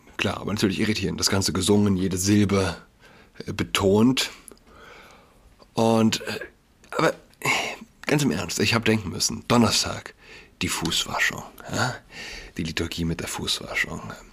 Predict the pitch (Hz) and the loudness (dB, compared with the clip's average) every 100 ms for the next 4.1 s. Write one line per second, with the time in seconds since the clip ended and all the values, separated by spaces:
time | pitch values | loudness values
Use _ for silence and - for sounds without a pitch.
0 | - - - - - 90 104 107 - - | -10 -10 -10 -14 -8 -6 -6 -8 -10 -14
1 | - - 87 82 80 87 87 95 92 - | -16 -10 -8 -6 -4 -2 -2 0 -2 -2
2 | 82 - 82 87 95 - 90 85 92 87 | -4 -4 -4 -2 -2 -2 -2 -2 -2 -2
3 | 85 - - - 101 104 98 - 98 98 | -2 -4 -6 -6 0 2 2 2 0 0
4 | - | -2